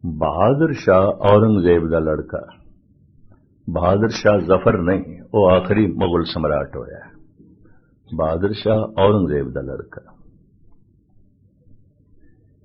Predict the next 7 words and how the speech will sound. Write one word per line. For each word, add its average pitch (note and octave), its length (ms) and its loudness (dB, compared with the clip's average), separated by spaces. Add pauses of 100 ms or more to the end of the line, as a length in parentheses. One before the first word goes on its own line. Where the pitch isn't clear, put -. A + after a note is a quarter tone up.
(260)
ਇਸਨੇ D#3+ 520 2
ਇੱਕ D#3+ 320 2
ਦਿਨ B2 240 6 (140)
ਆਪਣੇ A#2+ 500 4
ਤਖਤ B2 400 4
ਦੇ F#2 160 0
ਉੱਤੇ, E2+ 300 0